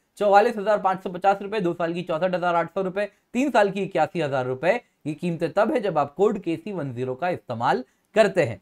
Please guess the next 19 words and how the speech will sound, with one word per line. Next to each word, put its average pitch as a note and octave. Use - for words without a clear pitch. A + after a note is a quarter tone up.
वही A3+
दोस्तों, C4
अगर C4+
हम B3+
iConnect A3+
सब्सक्रिप्शन A#3+
देखें B3
तो A#3
इसकी A#3
एक B3
साल A#3+
की G#3
कीमत G#3
है A3+
सिक्सटी F#3
सेवन G3+
थाउजेंड E3
फिफ्टी E3
रुपीज, A3+